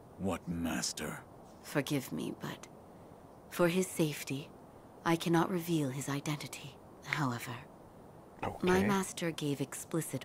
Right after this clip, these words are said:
Speaker 2: orders to assist you
Speaker 3: Oh, boy.
Speaker 2: in any way I can.
Speaker 1: Hmm.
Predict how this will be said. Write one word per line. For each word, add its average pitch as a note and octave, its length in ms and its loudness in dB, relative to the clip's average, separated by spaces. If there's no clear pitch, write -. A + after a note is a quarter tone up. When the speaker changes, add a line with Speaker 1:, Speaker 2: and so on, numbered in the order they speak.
Speaker 2:
orders B2+ 680 -4
to D3+ 180 0
assist - 520 -4
you - 220 -6
Speaker 3:
Oh, G2+ 220 -4
boy. A#2 200 2
Speaker 2:
in D3+ 200 2
any E3 260 4
way C#3+ 380 -2
I B2+ 140 -2
can. - 320 -6
Speaker 1:
Hmm. D2+ 120 -8